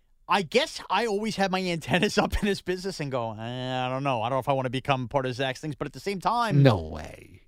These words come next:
Speaker 1: you can't hold back. The
Speaker 2: You
Speaker 1: heart wants
Speaker 2: never
Speaker 1: what the
Speaker 2: hide
Speaker 1: heart wants.
Speaker 2: anything on the show. You never. It's not. <laughs> Everything is open season for you.
Speaker 1: You're not. I mean, I guess, but maybe I'll try to turn a page. I don't know.
Speaker 2: Okay.
Speaker 1: Uh, I think that,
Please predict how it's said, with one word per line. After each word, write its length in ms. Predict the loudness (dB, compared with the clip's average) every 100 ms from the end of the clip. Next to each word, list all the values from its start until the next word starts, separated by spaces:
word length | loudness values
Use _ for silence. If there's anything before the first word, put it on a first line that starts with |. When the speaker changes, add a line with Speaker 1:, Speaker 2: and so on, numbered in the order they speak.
| -6
Speaker 1:
you 100 | -6
can't 320 | -2 -2 0
hold 220 | -2 2
back. 260 | 2 0 0
The 80 |
Speaker 2:
You 60 | 4
Speaker 1:
heart 120 | 6
wants 80 | 8
Speaker 2:
never 180 | 8 10
Speaker 1:
what 40 | 10
the 60 |
Speaker 2:
hide 60 | 12 10
Speaker 1:
heart 120 | 10
wants. 20 |
Speaker 2:
anything 420 | 8 10 10 10 8
on 180 | 6
the 80 | 4
show. 380 | 0 2 2 2
You 320 | 2 4 4
never. 800 | 2 0 4 6 4 6 6 6
It's 160 | 4 2
not. 240 | 6 8 8
<laughs> 80 |
Everything 380 | 8 10 8 8
is 240 | 6 6 2 6
open 320 | 6 8 4
season 440 | 4 2 2 2 2
for 80 | 4
you. 120 | 4 4
Speaker 1:
You're 20 |
not. 440 | 0 -2 -2 -2 0
I 80 | 0
mean, 320 | 0 -4 -6
I 80 | -4
guess, 400 | 0 0 0 -6
but 140 | -8 -6
maybe 180 | -4
I'll 60 | -4
try 160 | 0 -2
to 80 |
turn 180 | 0 -2
a 60 | 0
page. 360 | -2 -2 -2
I 120 | 0 0
don't 160 | -2
know. 240 | -6 -6 -2
Speaker 2:
Okay. 360 | 0 2 2 2
Speaker 1:
Uh, 440 | 0 0 -2 -4 -8 _ _ _ _ _ 0
I 60 | 0
think 300 | 0 -2 2
that, 220 | 2